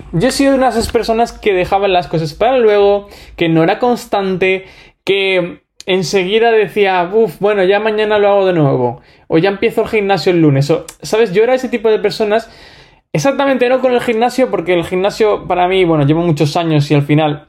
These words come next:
es pura disciplina, pero el resto de cosas sí que las dejaba para luego. Incluso el podcast.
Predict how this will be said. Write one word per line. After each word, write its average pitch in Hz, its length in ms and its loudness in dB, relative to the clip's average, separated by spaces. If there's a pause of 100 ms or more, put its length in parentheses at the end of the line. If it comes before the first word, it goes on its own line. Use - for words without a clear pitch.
(100)
es 147 160 -4
pura 160 280 0
disciplina, 196 640 -2 (500)
pero 269 580 0 (600)
el 196 120 0
resto 254 320 0
de 254 100 2
cosas 254 500 0
sí - 180 -6
que 233 80 -2
las 226 120 0
dejaba 190 360 0
para 156 140 2
luego. 127 340 0
Incluso 180 360 0
el 156 120 0
podcast. 170 600 -2